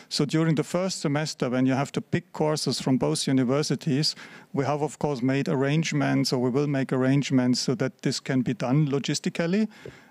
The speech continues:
So even that, even if you live in Tartu, then you can take the courses at Taltech. There will be a bus shuttle going, and, uh, the same, uh, in the opposite direction.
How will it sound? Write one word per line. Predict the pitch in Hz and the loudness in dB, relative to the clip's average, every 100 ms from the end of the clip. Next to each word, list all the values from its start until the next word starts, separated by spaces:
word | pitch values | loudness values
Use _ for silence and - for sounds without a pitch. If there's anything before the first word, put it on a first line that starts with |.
| - | -6
So | 151 | 0
even | 135 139 143 | 0 2 0
that, | 139 | 0
even | - - 165 135 | -4 -4 -2 0
if | 131 | 2
you | 139 | 2
live | 127 131 | 0 0
in | 135 | 0
Tartu, | - 156 175 - 165 | 0 -2 -2 0 0
then | 139 135 139 | 0 0 2
you | 131 | 0
can | - 143 143 | 0 -2 0
take | 143 135 | 0 -2
the | - | -2
courses | - 139 131 139 120 | -2 -2 0 -2 -2
at | 131 | -2
Taltech. | - 131 127 143 123 | -2 -2 -2 -2 -2
There | 127 | -2
will | 120 127 | 0 0
be | 127 | 0
a | 113 | 0
bus | 135 - | -2 -2
shuttle | - 147 - 139 127 | -4 -4 -2 -2 -2
going, | 135 131 139 170 185 - - - - - 508 | 0 2 4 4 2 0 -20 -20 -20 -20 -8
and, | 156 139 135 139 - - | -2 0 2 2 0 -2
uh, | 127 131 131 | 0 0 -2
the | 135 | -4
same, | - 139 131 127 127 | -2 2 4 4 4
uh, | 143 180 | 2 0
in | - | 0
the | 135 | -2
opposite | 131 147 - - | -2 -2 -2 -2
direction. | 143 143 170 - - | -2 -2 -4 -6 -8